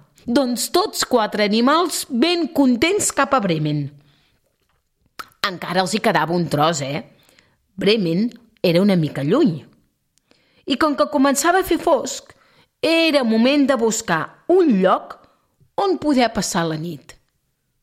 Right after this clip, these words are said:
Van trobar un arbre, un arbre prou gros, amb unes branques immenses. El gos i l'ase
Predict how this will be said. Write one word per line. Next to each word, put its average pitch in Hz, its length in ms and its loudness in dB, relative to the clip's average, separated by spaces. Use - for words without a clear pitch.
Van 349 240 -2
trobar 415 240 2
un 175 100 2
arbre, 139 300 -4
un 330 160 4
arbre 254 400 2
prou 233 240 2
gros, 147 400 -4
amb 220 160 2
unes 202 180 -2
branques 196 540 0
immenses. - 960 -6
El 349 100 0
gos 403 220 -2
i 190 80 -2
l'ase 196 320 0